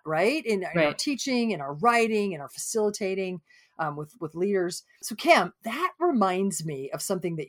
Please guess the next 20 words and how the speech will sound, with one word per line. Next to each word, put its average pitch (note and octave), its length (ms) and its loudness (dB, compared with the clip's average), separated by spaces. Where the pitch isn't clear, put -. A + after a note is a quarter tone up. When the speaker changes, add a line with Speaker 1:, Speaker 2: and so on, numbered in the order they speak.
Speaker 1:
you G3+ 320 -2
did D#3 380 0
as C#3 180 -6
a - 160 -16
coach. - 720 -8
Speaker 2:
Right. D#3 280 4
So A#3+ 260 8
we B3 640 0
recognize F#3+ 640 0
how F3 140 -8
important D#3+ 380 -8
it D#3+ 80 -4
is D3 260 -4
to D#3+ 100 -4
have C#3+ 200 -4
these D3 480 -6
shared F3+ 320 6
experiences A3 640 2
as E3 220 0
we've F#3+ 320 2